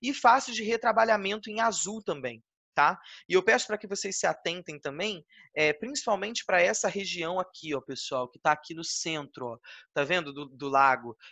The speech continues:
que é como se fosse um baixo local que a gente tem aqui no alto estrutural, que também vai ter uma sedimentação mais lamosa, tá? Mas a gente vê que no, no final da sedimentação, que é o que tá mostrado aqui, a gente tem, mesmo nos altos estruturais, uma cor mais em preto,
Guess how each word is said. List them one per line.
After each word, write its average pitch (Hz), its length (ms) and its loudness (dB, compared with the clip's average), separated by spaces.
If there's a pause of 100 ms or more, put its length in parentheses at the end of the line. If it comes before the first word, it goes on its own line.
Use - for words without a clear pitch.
(100)
que 185 100 4
é 190 60 8
como 202 180 -2
se - 120 -8
fosse 226 240 -6
um 220 100 -8
baixo 196 480 4
local 185 480 4
que 160 120 -4
a 143 40 0
gente 147 260 -10
tem 156 220 -8
aqui - 180 -10
no 143 160 -4
alto 143 280 4
estrutural, 147 500 2
que 202 100 -8
também 220 320 -2
vai 226 160 -2
ter 214 120 -6
uma 202 160 -4
sedimentação 180 720 -6
mais 170 180 -2
lamosa, 131 560 -4 (380)
tá? 139 260 4 (260)
Mas 156 120 2
a 165 80 2
gente 202 220 -4
vê 185 140 0
que 196 140 -8
no, 185 220 -12
no 160 120 -10
final 185 400 4
da 185 120 -2
sedimentação, 151 680 -6
que - 80 -8
é - 20 -2
o 139 40 -4
que - 80 -20
tá 143 80 -2
mostrado 135 440 -2
aqui, 135 140 -4
a 185 60 -2
gente 202 280 -6
tem, 208 240 -2 (240)
mesmo 269 540 -4
nos 190 160 -4
altos 165 320 2
estruturais, 165 720 2 (340)
uma 185 160 2
cor 190 220 0
mais 185 260 2
em 214 80 -12
preto, 170 480 -4